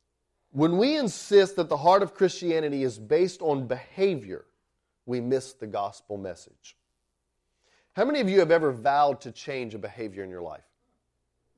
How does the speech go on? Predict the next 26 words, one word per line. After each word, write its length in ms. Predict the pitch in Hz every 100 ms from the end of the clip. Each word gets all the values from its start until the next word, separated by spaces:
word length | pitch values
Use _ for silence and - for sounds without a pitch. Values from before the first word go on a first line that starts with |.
| _ _ _ _ _ _ _
We 100 | 135 147
just 460 | 208 196 - 143
began 600 | 147 143 175 185 180 156 - -
New 160 | 156 170
Year's, 480 | 170 170 165 - _ _ _ _ _ _ _ _ _ _ -
New 140 | 151
Year's 260 | 175 180 147
resolutions. 840 | 170 147 160 165 - 170 165 - - _ _ _ _ _ -
Many 240 | 180 185
of 100 | 165
us, 360 | 170 165 - - _ _ _
you 80 | 139
know, 100 | 147
say, 200 | 139 160
"We're, 240 | 147 175
we're, 400 | 151 143 175 160 - _ _ _ _ _
you 80 | 127
know, 80 | 131
I'm 180 | 160 190
gonna 140 | 190
resolve 500 | 160 131 185 196 190
this 160 | 185 185
year. 120 | 180
We're, 480 | 147 156 180 202 160
we're 220 | 156 220
gonna, 300 | 202 147